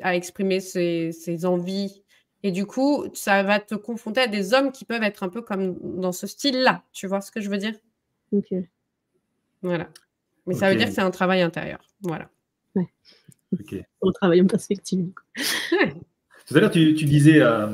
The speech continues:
Speaker 3: tu disais à Flore que, euh, ce besoin de créativité, et cetera. Est-ce qu'on pourrait dire que c'est un appel de son âme,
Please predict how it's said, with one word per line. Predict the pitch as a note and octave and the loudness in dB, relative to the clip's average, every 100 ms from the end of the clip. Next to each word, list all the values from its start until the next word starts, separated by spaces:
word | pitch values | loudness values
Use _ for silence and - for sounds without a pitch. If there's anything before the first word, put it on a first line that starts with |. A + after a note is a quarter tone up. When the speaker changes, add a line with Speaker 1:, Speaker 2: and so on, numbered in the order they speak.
| A2+ - | -8 -14
Speaker 3:
tu | - | -12
disais | A2 A#2+ | -4 0
à | A#2+ | 0
Flore | A2 C#3+ D3+ D3+ | 0 0 0 0
que, | C3 | 0
euh, | A#2 A#2 - - - - | 0 -2 -8 -20 -18 -14
ce | - | -8
besoin | A#2 B2+ C3+ | -4 0 2
de | C#3 | 2
créativité, | - C3+ C#3+ C3+ A#2+ B2+ C#3+ D3 D3+ | 2 -2 -2 -6 -6 -4 0 2 4
et | C#3+ | 2
cetera. | - D3+ D#3 | 0 -4 -2
Est-ce | D3 | -2
qu'on | A3 | -2
pourrait | G#3+ F#3 | 4 4
dire | G#3+ | 4
que | - | 0
c'est | D#3 | 2
un | D3 | 4
appel | D3 C#3+ F#3+ | 4 4 2
de | D3 | 2
son | - B2 B2 | 0 -2 0
âme, | C3 C3+ G#2 | 0 0 -4